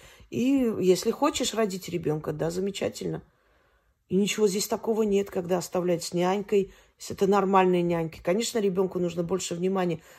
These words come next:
но дети понимают, ради чего это делается. Если ты хороший родитель, они никогда тебе, тебя упрекать не будут. Но жить нужно для себя, не растворяться ни в ком.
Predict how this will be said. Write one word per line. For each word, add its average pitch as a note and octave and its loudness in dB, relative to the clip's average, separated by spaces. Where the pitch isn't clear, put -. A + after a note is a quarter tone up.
но G3 6
дети F#3+ 2
понимают, G#3+ 2
ради F3 0
чего F#3 -4
это E3+ -4
делается. D#3 -4
Если F3 -2
ты F#3+ 4
хороший F#3 2
родитель, F#3 -2
они E3 0
никогда F#3+ -2
тебе, F#3 -4
тебя G3+ 2
упрекать G3+ 0
не G#3 -2
будут. F#3 -4
Но G3 4
жить C4+ 0
нужно F3 -2
для D#3+ -4
себя, E3 -4
не D#3+ -4
растворяться E3+ -8
ни D#3 -10
в D3+ -14
ком. C#3+ -14